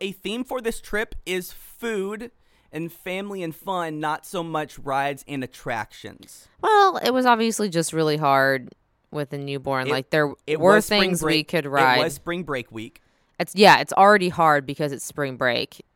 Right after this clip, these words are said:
Speaker 2: compounded with us having an infant.
Speaker 1: Yes.
Speaker 2: It was hard to ride rides. I mean, we s-, definitely still did, but not as many, obviously, as we normally do.
Speaker 1: Correct. Well, not really on that first day, 'cause then we rode Carousel of Progress,
Speaker 2: Mm-hmm.
Speaker 1: and then that was literally it.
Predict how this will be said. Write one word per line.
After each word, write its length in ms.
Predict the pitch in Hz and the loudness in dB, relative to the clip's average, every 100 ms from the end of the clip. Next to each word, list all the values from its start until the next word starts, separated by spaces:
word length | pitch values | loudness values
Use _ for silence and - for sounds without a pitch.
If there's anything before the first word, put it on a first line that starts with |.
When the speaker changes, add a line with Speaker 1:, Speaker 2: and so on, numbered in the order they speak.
| _ | _
Speaker 2:
compounded 680 | - 156 147 156 147 143 131 | -4 -4 -2 0 0 -2 -2
with 260 | 139 135 - | -2 -2 -2
us 200 | 139 - | -6 -2
having 340 | 139 135 127 - | -4 -4 -8 -10
an 140 | 131 | -10
infant. 600 | 127 180 - 190 180 - | -6 -6 -4 -4 -4 -10
Speaker 1:
Yes. 400 | - 123 - - _ | -14 -14 -16 -20 _
Speaker 2:
It 80 | 147 | -6
was 160 | 143 - | -6 -2
hard 340 | 147 139 127 _ | 0 0 -2 _
to 120 | - 151 | -10 -4
ride 180 | 135 | -2
rides. 260 | 127 120 - | 0 -2 -4
I 40 | |
mean, 140 | 160 151 | -6 -6
we 80 | 147 | -8
s-, 100 | - | -6
definitely 320 | 165 156 147 | -6 -4 -6
still 240 | - 135 | -6 -6
did, 500 | 131 123 131 117 143 147 - | -4 -2 0 0 -4 -12 -12
but 640 | 135 120 - - - - _ _ _ _ _ _ | -6 -4 -4 -6 -12 -16 _ _ _ _ _ _
not 200 | 147 147 | 0 2
as 120 | 151 147 | 0 -2
many, 240 | 139 131 | -6 -4
obviously, 420 | 127 123 123 127 | -6 -6 -8 -10
as 100 | 120 | -10
we 60 | 127 | -10
normally 420 | 113 113 - - | -10 -10 -12 -16
do. 120 | - | -16
Speaker 1:
Correct. 320 | - 147 127 - | -8 -6 -6 -6
Well, 80 | |
not 160 | 160 180 | -4 -2
really 240 | 180 175 | -2 -2
on 180 | - 160 | -2 -4
that 160 | 165 - | -4 -6
first 260 | 160 156 | -6 -4
day, 120 | 160 143 | -4 -6
'cause 240 | 160 127 | -6 -8
then 280 | 120 170 196 | -6 -6 -6
we 100 | 175 | -10
rode 400 | 147 156 151 135 | -4 -2 0 -2
Carousel 460 | - 156 156 165 135 | -6 -6 -4 -4 -6
of 140 | 113 | -4
Progress, 640 | - 175 156 123 113 - | 0 0 0 -4 -8 -10
Speaker 2:
Mm-hmm. 560 | 151 147 143 139 139 151 | -12 -10 -8 -8 -10 -10
Speaker 1:
and 100 | 143 | -8
then 120 | 147 143 | -4 -2
that 180 | 143 | -2
was 160 | 139 123 | -2 -4
literally 440 | 127 151 127 113 | -4 -4 -4 -8
it. 120 | 101 | -10